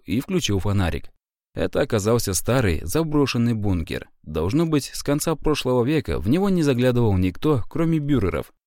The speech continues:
повсюду оставляющих кучу нечистот и груды старого, грязного, омерзительно воняющего тряпья.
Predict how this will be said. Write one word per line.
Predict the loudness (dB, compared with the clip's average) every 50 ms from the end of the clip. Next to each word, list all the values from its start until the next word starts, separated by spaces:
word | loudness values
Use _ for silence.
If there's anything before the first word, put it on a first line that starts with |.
| _ _
повсюду | -6 -6 -4 -2 -2 0 2 2
оставляющих | 0 2 2 2 2 4 4 2 2 0 0 -2 -2 -4
кучу | -2 -2 -2 0 0 0
нечистот | 0 0 -2 -4 -6 -6 -2 -2 -2 -2 -2 -2
и | -2 -2 0
груды | 0 2 2 2 2 0
старого, | 0 0 0 2 2 2 2 2 0 0 -2
грязного, | -4 -6 -6 -4 0 0 0 2 2 0 -2 -2 -4 -6 -6 -6
омерзительно | -4 -2 0 0 0 0 0 -2 -2 -2 0 2 2 2 2
воняющего | 4 2 2 4 2 2 0 0 -2 -2 -2 -2
тряпья. | -2 -4 -4 -4 -2 -2 -2 -2 -4 -6